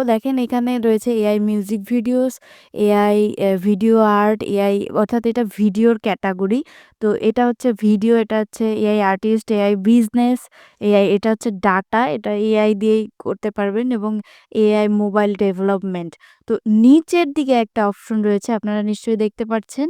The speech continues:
যে এআই কনটেন্ট। তো এআই কনটেন্টে আসলে দেখতে পারবেন এখানে দুইটা অপশন রয়েছে, এআই কনটেন্ট এডিটিং, আর একটা রয়েছে সেটা হচ্ছে যে কাস্টম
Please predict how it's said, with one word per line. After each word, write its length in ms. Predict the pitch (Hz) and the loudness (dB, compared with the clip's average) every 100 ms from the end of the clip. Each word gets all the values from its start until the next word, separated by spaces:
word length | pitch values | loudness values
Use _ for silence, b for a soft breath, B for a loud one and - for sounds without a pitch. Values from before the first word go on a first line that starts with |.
| 302 | -2
যে 140 | 233 226 | 0 -2
এআই 260 | 220 220 247 277 | 2 2 2 0
কনটেন্ট। 580 | - 247 247 240 196 170 - _ _ _ _ - | 0 0 2 0 -4 -6 -14 _ _ _ _ -2
তো 60 | 240 - | -2 0
এআই 260 | 269 294 294 | 2 2 2
কনটেন্টে 640 | 254 233 233 269 254 269 277 | 2 2 2 0 0 0 2
আসলে 380 | 233 214 233 233 | 2 0 0 0
দেখতে 360 | 214 214 202 240 | 2 0 0 -4
পারবেন 260 | 233 240 247 | -2 0 0
এখানে 260 | 226 233 | 0 0
দুইটা 260 | 226 214 220 | 0 -2 -2
অপশন 260 | 214 - 226 214 | -4 -4 -6 -2
রয়েছে, 260 | 214 - | -4 -2
এআই 320 | 269 208 196 196 | -4 -2 -2 -2
কনটেন্ট 400 | 208 196 208 233 - | -4 -4 -2 -4 -2
এডিটিং, 500 | 226 220 262 285 294 349 B B B | 0 2 0 0 -2 -2 B B B
আর 140 | - 214 | -4 -2
একটা 280 | 233 - 247 | -2 -4 -2
রয়েছে 440 | 226 208 208 - 240 311 b b | 0 0 -2 -2 0 0 b b
সেটা 320 | - 220 202 220 | -8 -6 -2 0
হচ্ছে 300 | 214 214 - 226 | 0 -2 -2 -2
যে 180 | 214 302 392 _ | -2 -8 -8 _
কাস্টম 520 | 233 220 - - 285 | -2 -2 -4 2 2